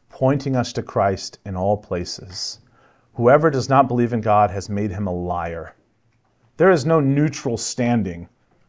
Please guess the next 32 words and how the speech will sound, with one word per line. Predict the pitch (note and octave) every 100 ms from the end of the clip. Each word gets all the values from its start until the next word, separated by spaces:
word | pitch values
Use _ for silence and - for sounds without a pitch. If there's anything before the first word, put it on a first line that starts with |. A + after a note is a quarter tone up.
| -
between | A#2 - G#2+ G2+
man | G2+ G2
and | F#2 F2
God. | F2+ C#2 F#2+ _ _ _ _ _ _ _ _ _ _
There | - A2
is | A2
either | B2 A#2+ A#2+
believing | A2 A#2 B2 B2+ B2
on | A2+
the |
one | G#2 A2+
whom | A2 A2
he | G#2+
has | G2 -
sent, | - A2+ - - _ _ _
or | A#2 G#2+
there | G#2
is | G#2+
calling | - G2+ G2+
God | F#2 F2
a |
liar. | F2+ E2 D#2 - _ -
That | G#2 G2+ F3+
is | F2+
it. | D2+ - - _ _ _ _ -
There | G2
are | F2
two | - - F3
roads | E3+ D3 A#2 G2
in | G2
this | F#2 -
world. | F#2+ F#2 G2+